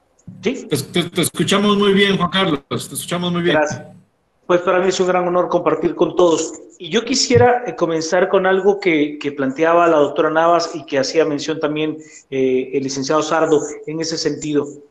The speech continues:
Speaker 1: Hoy es un tiempo en el cual se reivindica nuestra profesión. Y óigalo bien, es una gran oportunidad para volver a hacer periodismo profesional. No todo aquel que tiene acceso a internet y que trata de hacer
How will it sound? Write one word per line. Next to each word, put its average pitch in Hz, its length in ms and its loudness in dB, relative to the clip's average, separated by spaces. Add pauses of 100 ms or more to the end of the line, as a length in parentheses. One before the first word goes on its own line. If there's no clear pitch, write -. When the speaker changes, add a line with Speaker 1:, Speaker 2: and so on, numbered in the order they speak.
(480)
Speaker 1:
Hoy 277 420 2 (100)
es 196 220 0
un 202 260 -4
tiempo 165 480 0
en 156 120 0
el 151 240 -6
cual 240 460 2 (100)
se - 260 0
reivindica 190 800 2
nuestra 180 380 -2
profesión. 151 680 0 (640)
Y 190 160 -2
óigalo 208 340 6
bien, - 360 -2 (340)
es 185 160 -2
una 220 260 2
gran 226 300 2
oportunidad 190 800 -2 (260)
para 180 220 2
volver 170 320 2
a 190 40 4
hacer 190 360 0
periodismo 170 640 2
profesional. 160 840 -2 (1600)
No 208 300 4
todo 226 320 6
aquel 156 520 2
que 180 120 2
tiene 165 260 -2
acceso 165 400 0
a 160 40 4
internet 156 640 0
y 175 100 -4
que 151 120 2
trata 160 360 0
de 151 160 4
hacer 160 340 0